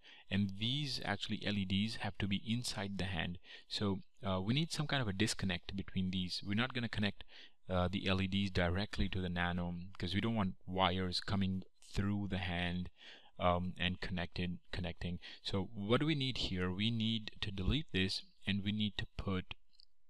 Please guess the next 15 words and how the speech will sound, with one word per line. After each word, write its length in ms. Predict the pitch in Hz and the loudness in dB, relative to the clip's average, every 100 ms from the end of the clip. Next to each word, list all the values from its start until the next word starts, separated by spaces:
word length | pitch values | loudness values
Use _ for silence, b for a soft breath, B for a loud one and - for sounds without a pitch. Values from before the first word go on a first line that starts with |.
| - - - - B B B - | -20 -16 -12 -12 B B B 0
uh, 240 | 98 95 - | 4 4 2
a 60 | |
couple 220 | - 104 | -2 -2
of 80 | 101 | -2
header 340 | - 101 101 98 | 0 0 0 0
pins, 500 | 92 90 90 - - | -2 -2 -4 -6 -6
you 160 | 101 95 | -4 -2
know, 220 | 90 90 - b b b - - - - - - - - - - - - - - 151 | -2 -6 -12 b b b -20 -20 -20 -20 -20 -20 -20 -20 -20 -20 -20 -20 -20 -18 -6
header 240 | 110 98 | 0 0
pins 260 | 92 98 95 | 2 0 0
here 320 | 107 110 131 - | 0 0 0 0
and 240 | 104 107 | 0 2
header 240 | 101 98 98 | 0 -2 -2
pins 260 | 95 95 | -2 -2
here, 480 | - - 98 98 | -4 -2 -2 -2